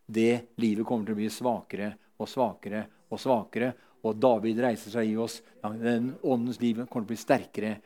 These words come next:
og sterkere og sterkere og sterkere. Amen. Halleluja. Så, eh, David hadde jo ikke hele Jerusalem som hovedstad til å begynne med, men han tok hele, tok Jerusalem og tok hele Israel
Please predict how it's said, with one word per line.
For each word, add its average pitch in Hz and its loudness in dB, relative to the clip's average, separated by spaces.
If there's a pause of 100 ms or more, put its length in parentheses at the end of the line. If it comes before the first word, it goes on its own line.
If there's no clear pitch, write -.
(140)
og - -10
sterkere 107 2 (240)
og - -10
sterkere 107 2 (280)
og - -8
sterkere. - -6 (520)
Amen. 175 10 (480)
Halleluja. 170 12 (1000)
Så, 131 6 (240)
eh, 139 12
David 143 10
hadde 151 6
jo 139 2
ikke 170 6
hele 151 6
Jerusalem 143 4
som 151 -6
hovedstad 135 4
til 135 -2
å 143 -2
begynne 135 2
med, 190 4 (240)
men 120 -2
han 123 4
tok - -2
hele, 120 2 (680)
tok - -2
Jerusalem 113 4
og 120 -4
tok 113 -4
hele 117 4
Israel 101 0